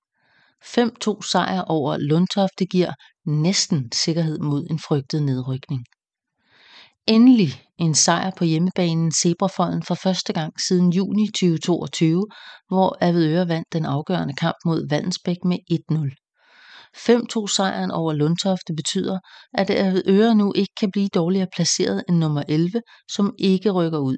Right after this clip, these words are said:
medmindre der kommer for mange uheldige resultater, hvilket desværre er set tidligere.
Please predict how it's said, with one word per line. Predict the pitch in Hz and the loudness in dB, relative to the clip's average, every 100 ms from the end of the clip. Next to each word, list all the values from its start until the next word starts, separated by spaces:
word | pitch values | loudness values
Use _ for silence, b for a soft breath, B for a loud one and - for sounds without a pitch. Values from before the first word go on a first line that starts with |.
| - | -2
medmindre | 196 202 196 180 214 - 165 b b - | 2 4 4 4 0 -2 -6 b b -10
der | |
kommer | 175 180 170 | -4 -2 -2
for | - | -2
mange | 160 151 185 | -2 0 0
uheldige | 165 160 - 170 | 0 0 -2 -2
resultater, | 151 - 151 175 151 190 202 - | -2 -4 -4 -2 -2 -4 -6 -4
hvilket | 147 143 185 180 | -4 -2 -4 -4
desværre | 196 - 160 160 | -4 -2 -2 -2
er | 170 | -4
set | - 156 - | -6 -8 -4
tidligere. | - 160 160 135 | -2 0 0 -2